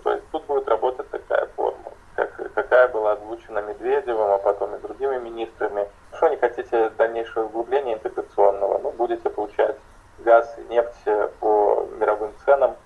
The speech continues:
без какого-либо кредитования. Просто, э, надо же учитывать, что задолженность, э, перед Москвой порядка десяти миллиардов долларов, плюс еще кредит на и атомную электростанцию. То есть, э, к сожалению, поля для маневра,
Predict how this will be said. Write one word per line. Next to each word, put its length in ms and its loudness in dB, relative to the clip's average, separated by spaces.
без 180 0
какого-либо 600 -2
кредитования. 680 2
Просто, 220 -6
э, 420 2
надо 280 2
же 80 -10
учитывать, 400 -4
что 300 -2
задолженность, 800 -2
э, 180 2
перед 240 0
Москвой 680 0
порядка 420 2
десяти 380 -14
миллиардов 440 2
долларов, 360 4
плюс 240 -6
еще 220 -2
кредит 440 -4
на 260 8
и 220 -2
атомную 480 2
электростанцию. 920 2
То 100 -8
есть, 260 -10
э, 120 -6
к 80 -14
сожалению, 600 0
поля 360 0
для 160 -2
маневра, 880 4